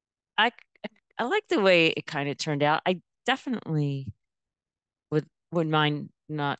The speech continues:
doing, I would mind, I would like to do it again and use some color, 'cause now that it's done, I thought, I thought black and white would look really cool, and it does, it looks okay, but really color is,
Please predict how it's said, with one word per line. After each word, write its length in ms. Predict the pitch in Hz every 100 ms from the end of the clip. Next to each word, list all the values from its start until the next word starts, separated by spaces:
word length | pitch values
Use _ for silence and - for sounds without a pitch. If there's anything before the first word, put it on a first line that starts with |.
| -
doing, 240 | 143 131 -
I 100 | 185
would 120 | 196
mind, 300 | 190 185 180 208
I 80 |
would 200 | 254 247
like 160 | 170 147
to 80 | -
do 180 | 123 104 -
it 120 | 113
again 360 | - 87 - 123 _
and 200 | 151 147
use 160 | 147 135
some 180 | - 131
color, 460 | - 127 120 123 - - _ _ _ -
'cause 340 | 180 156 - -
now 360 | 175 180 180 170
that 160 | 165
it's 220 | 156 -
done, 480 | - 143 139 135 139 - _ _ _ _ _ _ _ -
I 60 |
thought, 340 | 160 196 170 - _ _
I 80 | 170
thought 220 | 170 208 -
black 240 | 170 165
and 140 | 160 156
white 180 | 151 -
would 100 | 143
look 180 | 139 139 170
really 800 | 165 165 160 151 151 147 147 -
cool, 420 | - 156 147 151 -
and 140 | 262
it 120 | 285
does, 300 | 330 302 294 -
it 120 | 311
looks 200 | - -
okay, 380 | 214 135 131 135 _ _ _ _ -
but 260 | 180 170 - - _ _ _ _ -
really 260 | 240 202
color 520 | 175 - 240 190 165 -
is, 520 | - 147 139 135 -